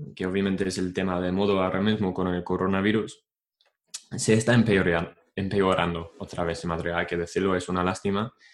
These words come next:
pero cada vez más hay más casos, que conozco unas enfermeras, unos médicos aquí, me dicen que están empezando a ver un, una subida otra vez en el número de casos de coronavirus en, en Madrid.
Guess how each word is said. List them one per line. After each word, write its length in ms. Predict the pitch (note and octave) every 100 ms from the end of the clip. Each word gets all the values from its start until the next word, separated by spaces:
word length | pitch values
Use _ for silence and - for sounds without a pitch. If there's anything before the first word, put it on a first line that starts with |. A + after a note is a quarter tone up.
| _ _
pero 240 | F#2 F2+ F2
cada 260 | G2+ G#2
vez 400 | G2+ G2 - - _ _ _
más 760 | G2+ G#2+ A#2 B2+ C#3 - - _ _
hay 520 | - F#2+ F2+ F2+ F2+
más 300 | F2+ F#2+ F#2
casos, 500 | - A2 A2 - A2 G#2+
que 100 | F2+
conozco 600 | F#2+ F#2 - F#2 F2+ F2
unas 220 | F#2 F2+
enfermeras, 600 | F#2 F2+ F#2 G2+ G2 -
unos 180 | F2+ F2
médicos 340 | F#2+ F#2 F#2
aquí, 180 | F2+ G2+
me 100 | F#2+
dicen 300 | F#2+ F#2 F#2+
que 240 | F#2 F#2 F#2 _ - - - - -
están 880 | G2+ - G2 G2 F#2+ F#2+ F#2 F2+ F#2
empezando 540 | G2+ F#2+ F#2+ G2 G2
a 60 | F#2+
ver 280 | F#2+ G2 F#2+ - _
un, 540 | G2+ F#2 F#2 F2+ F2 -
una 200 | F#2+ F2+
subida 400 | - F#2 F2 F2
otra 240 | F2 F2+
vez 340 | F2 E2+ - _
en 160 | G2 F2+
el 180 | F2 F2+
número 320 | F2+ F2+ F2+
de 140 | F2+
casos 580 | - F2+ - F2+ - -
de 100 | F2
coronavirus 720 | - F2 F2+ F2+ F2+ F2 - -
en, 320 | F2+ F2 -
en 100 | -
Madrid. 380 | F2+ F2 F#2 F#2+